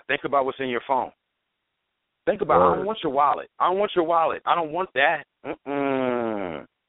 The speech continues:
Speaker 1: The phone. The phone. Right? Give me access to that information which you're using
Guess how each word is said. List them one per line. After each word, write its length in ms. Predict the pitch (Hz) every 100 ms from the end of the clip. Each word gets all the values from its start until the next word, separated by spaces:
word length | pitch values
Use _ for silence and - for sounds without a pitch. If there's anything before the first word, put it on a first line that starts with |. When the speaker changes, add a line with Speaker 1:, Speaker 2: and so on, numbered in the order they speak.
| _
Speaker 1:
The 60 | 82 -
phone. 280 | 113 78 - _ _ _ _ _ _ _ _ _ _ _ _ _ _ _ _ _ _ _ _ _ _ -
The 80 | -
phone. 280 | 98 101 71 - _ _ _ _ _ _ _ _ _ _ _ _ _ _ _ _ _ _ _ _
Right? 200 | 95 98
Give 140 | 101
me 140 | 113 107
access 500 | 101 113 - 117 110 -
to 80 |
that 180 | 98 110
information 920 | 110 110 - 104 107 107 - 104 98
which 180 | 92 104 -
you're 100 | 98
using 440 | 95 107 95 95